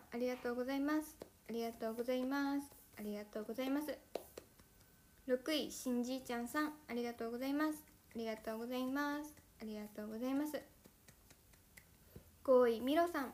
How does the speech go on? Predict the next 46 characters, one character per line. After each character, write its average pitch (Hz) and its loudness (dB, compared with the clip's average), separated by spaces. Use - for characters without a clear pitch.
あ 247 -6
り 240 2
が 240 -2
と 240 -4
う 240 -6
ご 254 -2
ざ 262 0
い 269 0
ま 302 2
す。 - -8
あ 226 -8
り 220 -4
が 214 -2
と 220 -4
う 220 -6
ご 226 -4
ざ 240 -2
い 240 0
ま 262 -2
す。 - -14
あ 220 -8
り 208 -6
が 214 -8
と 226 -8
う 220 -8
ご 220 -8
ざ 247 0
い 262 2
ま 277 2
す。 294 -2
四 254 2
位、 233 -2
パ 311 -6
パ 349 4
さ 311 -2
ん、 - -4
あ - -8
り 247 0
が 254 -2
と 254 -4
う - -4
ご 247 -2
ざ 269 0
い 277 2
ま 294 2
す。 302 2